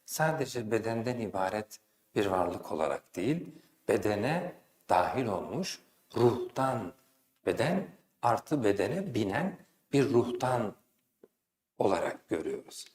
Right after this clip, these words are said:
Ve kendimiz de öyleyiz. Belki birisi diyebilir ki, "Ya ruh dediğin şey yani nerede?" Ruh gaybi bir mesele.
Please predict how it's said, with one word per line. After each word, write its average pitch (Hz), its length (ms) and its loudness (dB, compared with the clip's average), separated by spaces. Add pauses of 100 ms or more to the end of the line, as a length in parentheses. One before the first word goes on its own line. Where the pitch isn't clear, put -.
(120)
Ve 127 40 0
kendimiz 85 600 -4
de - 60 -4
öyleyiz. - 560 -8 (1700)
Belki 107 360 -4
birisi 101 420 -2
diyebilir 85 580 -4
ki, 90 280 -4
"Ya 82 200 0
ruh 101 320 -4
dediğin 92 440 -2
şey 90 380 -6 (680)
yani - 380 -8 (460)
nerede?" 101 420 4 (1160)
Ruh 123 360 6 (540)
gaybi - 300 -20
bir 185 280 2
mesele. - 480 -10